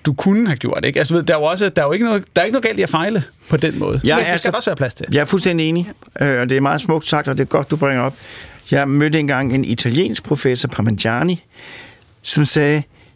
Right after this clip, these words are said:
Speaker 2: "Jeg har brugt hele mit liv på at løse et videnskabeligt problem, og da jeg løste det,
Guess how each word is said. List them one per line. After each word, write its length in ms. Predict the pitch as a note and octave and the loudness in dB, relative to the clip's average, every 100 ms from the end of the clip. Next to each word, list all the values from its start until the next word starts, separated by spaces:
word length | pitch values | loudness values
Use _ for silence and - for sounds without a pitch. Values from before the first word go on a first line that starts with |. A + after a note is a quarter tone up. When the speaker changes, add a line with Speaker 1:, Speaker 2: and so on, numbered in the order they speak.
| - | 0
Speaker 2:
"Jeg 60 | |
har 60 | C#3 | 0
brugt 320 | D3 E3 - | 2 0 2
hele 260 | E3 F3 F#3+ | 2 4 4
mit 140 | F3 | 2
liv 220 | D#3+ D#3 | 2 0
på 140 | - D#3+ | 0 2
at 60 | |
løse 260 | C3 C3 C#3 | 2 2 2
et 60 | C#3+ | 2
videnskabeligt 420 | D3 B2+ B2 G#2+ | 2 2 0 2
problem, 420 | C3+ B2 A#2 E2+ - - - - - | 0 0 -2 -4 -10 -20 -20 -20 -6
og 100 | - | -2
da 80 | A#2 | 0
jeg 120 | A#2+ | 2
løste 360 | B2 D3+ D3+ | 2 2 2
det, 80 | - | 0